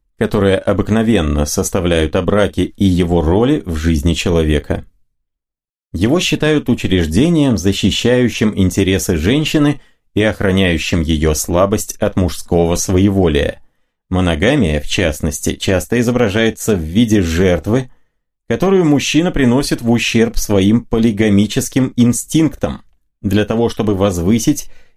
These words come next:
и улучшить путем брака условия жизни женщины. На самом деле, каковы бы ни были исторические причины, которые заставили его решиться на подобное самоограничение, от него выигрывает только он сам.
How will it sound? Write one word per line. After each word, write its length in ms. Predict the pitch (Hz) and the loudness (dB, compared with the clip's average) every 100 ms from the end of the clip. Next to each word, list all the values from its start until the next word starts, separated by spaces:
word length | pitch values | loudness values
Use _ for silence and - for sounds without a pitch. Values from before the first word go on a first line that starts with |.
| _ | _
и 100 | 143 | 0
улучшить 640 | 175 175 147 107 - 90 | 2 4 2 2 -2 -4
путем 400 | - 110 120 98 | -2 -2 0 0
брака 440 | 87 95 104 143 - | 2 2 0 -2 -2
условия 580 | 117 - 90 85 85 95 | -2 -2 0 2 2 0
жизни 400 | 78 85 76 82 | 0 -2 0 0
женщины. 640 | 80 104 73 - 85 - - - _ _ _ _ - | 0 0 -2 -4 -4 -6 -10 -20 _ _ _ _ -6
На 140 | 87 | -4
самом 380 | 85 113 117 82 | -2 0 0 0
деле, 260 | 76 76 - | 0 -2 -2
каковы 440 | 107 98 113 156 | -4 -2 0 0
бы 120 | 131 | 2
ни 240 | 113 107 101 | 2 4 2
были 300 | 78 80 - | 0 -2 -4
исторические 760 | 98 - 98 92 92 - 95 | -6 -2 -2 -2 -4 -2 -2
причины, 460 | - 101 - 160 82 | 0 -2 0 0 0
которые 460 | - 101 98 90 | -2 -2 0 0
заставили 720 | 82 104 - - - 90 76 | 0 -2 -2 -4 -2 0 0
его 380 | 78 90 104 73 - _ _ _ | 0 0 0 0 -4 _ _ _
решиться 500 | 104 117 - 110 - | -2 0 0 -2 -2
на 100 | 90 | -2
подобное 460 | 87 107 101 85 87 | -2 0 0 0 -2
самоограничение, 1040 | - 92 80 73 82 82 76 170 151 80 | -2 -2 -2 0 0 0 0 0 0 0
от 260 | - 101 - | -2 -4 0
него 280 | 101 110 143 | 0 0 0
выигрывает 640 | 107 117 104 104 104 - | 0 0 0 0 0 -2
только 380 | - 139 139 123 - | -2 -2 -2 -4 -2
он 240 | 85 90 | 0 0
сам. 460 | 90 - 73 73 | -2 -2 -2 -4